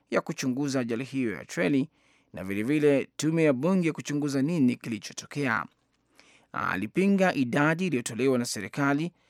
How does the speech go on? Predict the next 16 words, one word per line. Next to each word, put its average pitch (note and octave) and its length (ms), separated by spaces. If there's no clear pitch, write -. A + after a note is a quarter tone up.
na G2 120
kusema D3+ 540
ilikuwa E3+ 480
ni - 140
ya - 100
chini. C#3 520
Alimshutumu D#3+ 840
Rais C3+ 280
Biya C#3+ 460
kwa - 120
kuwaacha C#3 520
wapinzani C3+ 480
wake D#3 520
kwenye A#2+ 240
tume F#2+ 220
hiyo C#3+ 360